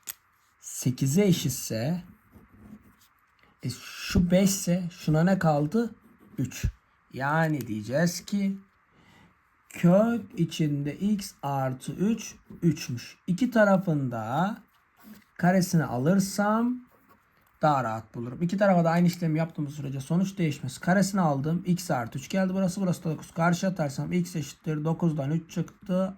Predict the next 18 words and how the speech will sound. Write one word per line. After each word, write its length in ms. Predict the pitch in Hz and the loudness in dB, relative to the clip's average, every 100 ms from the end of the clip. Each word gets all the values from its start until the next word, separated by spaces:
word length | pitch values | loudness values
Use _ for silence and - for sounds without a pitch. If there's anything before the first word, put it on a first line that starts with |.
| - | 0
Altı. 840 | 143 156 175 185 196 196 - 127 123 - _ _ _ - - - 220 202 | 2 4 2 0 -2 -4 -6 -8 -8 -16 _ _ _ -20 -20 -14 -6 -2
Bu 60 | |
soruyu 380 | 180 170 151 143 | 0 0 0 -2
da 100 | 123 | -4
geçtik. 1120 | 113 127 156 175 - - _ - - - - _ _ _ - - - - _ _ _ _ - - - - - - - | -6 -2 0 0 -4 -12 _ -12 -12 -12 -18 _ _ _ -20 -20 -20 -20 _ _ _ _ -20 -20 -20 -18 -14 -6 0
Geldik 680 | 185 185 175 185 180 - - | 4 4 4 2 -2 -8 -10
on 680 | - 175 185 185 190 185 180 | 0 2 2 0 0 0 -2
birinci 880 | 139 135 131 127 165 165 170 170 175 | -2 -2 -2 -2 0 0 0 0 -2
sorumuza. 720 | - - 139 127 120 113 110 - _ - - - - - _ _ _ _ _ _ _ _ _ _ _ _ - - - | -4 -4 -2 -4 -6 -10 -14 -14 _ -8 -8 -14 -16 -20 _ _ _ _ _ _ _ _ _ _ _ _ -14 -10 -4
Evet, 320 | 143 123 - - | -2 -4 -6 0
on 260 | 196 196 | 2 4
birinci 260 | 170 151 139 | 4 0 -4
soruda 560 | - 180 147 151 160 | -2 0 0 0 0
bize 260 | 156 165 160 | -2 0 0
böyle 260 | 156 160 131 | 0 -2 -2
bir 60 | |
işlem 460 | 113 - - 127 160 | -6 -8 -6 -2 2
vermiş. 520 | 175 170 175 175 - | 4 4 2 0 -6